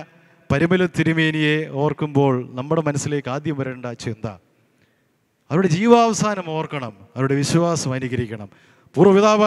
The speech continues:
അബ്രഹാം മുതൽ മൺമറഞ്ഞു പോയ പിതാക്കന്മാരെ നമ്മളൊന്ന് പഠിക്കണം, അവരുടെ ജീവിതങ്ങളിൽ നിന്ന് പാഠങ്ങൾ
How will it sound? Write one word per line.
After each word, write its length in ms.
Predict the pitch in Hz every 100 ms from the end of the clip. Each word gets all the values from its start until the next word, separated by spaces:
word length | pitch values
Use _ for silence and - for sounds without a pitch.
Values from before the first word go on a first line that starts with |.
| 208
അബ്രഹാം 420 | 180 226 185 214 185
മുതൽ 180 | 156 131 101 _ _ _ _ -
മൺമറഞ്ഞു 420 | 147 196 190 185
പോയ 120 | 180 175
പിതാക്കന്മാരെ 720 | 151 160 196 202 190 180 170 165 160
നമ്മളൊന്ന് 320 | 156 147 143 123
പഠിക്കണം, 440 | 113 139 135 113 _ _ _ 120
അവരുടെ 180 | 156 151
ജീവിതങ്ങളിൽ 540 | 160 220 233 226 208 190
നിന്ന് 140 | 180 -
പാഠങ്ങൾ 380 | 160 190 190